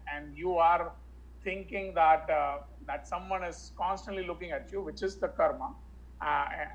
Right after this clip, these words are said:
and, and grading you, then maybe we'll be in best of our behaviors, right? So, so for example, you said that think as if you are on television, and, and we can very much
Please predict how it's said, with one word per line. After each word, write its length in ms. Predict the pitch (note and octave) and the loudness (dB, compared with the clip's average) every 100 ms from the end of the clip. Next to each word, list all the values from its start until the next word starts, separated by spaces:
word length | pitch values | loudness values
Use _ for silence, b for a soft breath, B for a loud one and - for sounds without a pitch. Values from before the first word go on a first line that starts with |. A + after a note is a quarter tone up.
| - | -4
and, 160 | D#3 D3+ | -2 -2
and 180 | D#3 C#3+ | -6 -4
grading 420 | E3 G3+ G3+ E3 | 2 4 4 0
you, 240 | D3 C#3+ D3 - - - | -6 -8 -10 -16 -18 -10
then 340 | D#3+ F3 E3+ D#3+ | -2 -2 -2 -4
maybe 500 | F#3 G#3+ F#3+ F3 E3 | 0 0 0 -4 -6
we'll 340 | D3 F3+ F3+ | -6 -2 -2
be 380 | E3+ E3+ E3 D#3+ - - - - | -2 -4 -6 -8 -14 -18 -18 -8
in 180 | D#3+ D#3+ | -8 0
best 260 | E3 E3+ F3+ | 2 4 2
of 120 | D#3+ | 4
our 120 | D#3 | 4
behaviors, 580 | D3 E3 D#3 B2 A#2 - | 4 -2 -2 -2 -6 -2
right? 200 | D3 D3 | 0 0
So, 220 | - F3 | 2 2
so 180 | D#3+ E3+ | 2 -2
for 200 | - D#3+ | 2 2
example, 520 | E3+ E3 A3+ G#3+ E3 | 2 2 2 4 0
you 140 | E3 E3+ | -2 -6
said 360 | - F#3+ F#3 F#3 | 0 2 4 4
that 360 | D#3+ D#3 - - - - - - - | 6 6 2 -12 -18 -18 -18 -18 -10
think 300 | - G#3+ A3 | -2 -2 -2
as 280 | - F3 F3 | -2 -2 0
if 120 | G3 - | -2 -2
you 80 | E3+ | 0
are 120 | E3+ | 0
on 120 | E3 - | 0 0
television, 500 | G#3 G3+ C#3+ C#3 D3+ - D3+ D#3+ | 0 0 -6 -10 -14 -6 -2 -2
and, 100 | E3 | -2
and 400 | E3+ E3 D#3+ - | -8 -4 -4 -4
we 140 | F#3 G#3 | -8 -2
can 240 | G3+ D#3+ - - E3+ | -2 -2 -10 -8 -2
very 200 | F#3+ A3 | -2 0
much 180 | G3 | -2